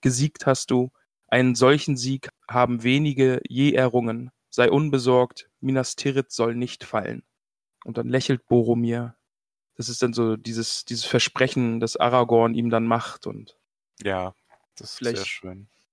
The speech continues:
Speaker 1: vielleicht dem guten Aragorn auch noch mal ein bisschen Motivation wiedergibt und ihn, ihm zeigt, „Nein, es ist jetzt noch nicht vorbei.“
Speaker 2: Ja.
Speaker 1: Obwohl er eben grad so scheitert und ja.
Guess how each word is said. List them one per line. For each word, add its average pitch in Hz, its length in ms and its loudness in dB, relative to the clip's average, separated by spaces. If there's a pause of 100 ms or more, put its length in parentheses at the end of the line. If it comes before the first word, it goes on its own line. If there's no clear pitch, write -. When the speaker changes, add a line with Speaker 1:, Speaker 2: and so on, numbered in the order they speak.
Speaker 1:
vielleicht - 340 -6
dem 127 120 -2
guten 127 220 4
Aragorn 123 480 4
auch 120 100 2
noch 120 120 -2
mal 120 120 -2
ein 117 100 -6
bisschen 120 300 -2
Motivation 127 880 2
wiedergibt 123 460 -2
und 117 140 -4
ihn, 117 260 -6 (400)
ihm 120 180 -4
zeigt, - 640 0 (320)
„Nein, 120 260 4
es 120 120 2
ist 120 160 2
jetzt 120 180 2
noch 120 100 0
nicht 135 180 0
vorbei.“ 120 520 2 (600)
Speaker 2:
Ja. 101 280 -8 (640)
Speaker 1:
Obwohl 120 380 4
er 120 100 6
eben 117 200 0
grad 117 280 -2
so 123 100 -6
scheitert 120 560 -4
und - 280 -18
ja. 120 280 -16